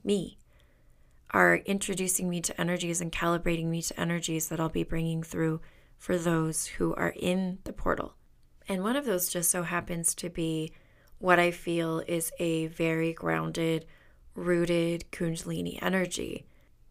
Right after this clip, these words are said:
This often starts in the root chakra and moves up the body, but also involves a lot of the sacral energy. And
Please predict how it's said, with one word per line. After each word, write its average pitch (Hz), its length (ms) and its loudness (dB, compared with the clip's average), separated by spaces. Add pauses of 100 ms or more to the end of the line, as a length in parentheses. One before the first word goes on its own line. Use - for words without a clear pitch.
(280)
This 202 180 -2
often 202 300 -2
starts 185 500 0
in 180 300 -2
the 170 220 -2
root 202 260 0
chakra 175 560 0
and 175 180 -4
moves 170 320 -4
up 190 200 2
the 196 80 0
body, 170 420 0 (420)
but - 100 2
also 190 340 4
involves 175 420 0
a - 80 -6
lot 175 180 0
of 175 80 -4
the 180 120 -2
sacral 175 400 0
energy. - 540 -2 (580)
And 180 320 6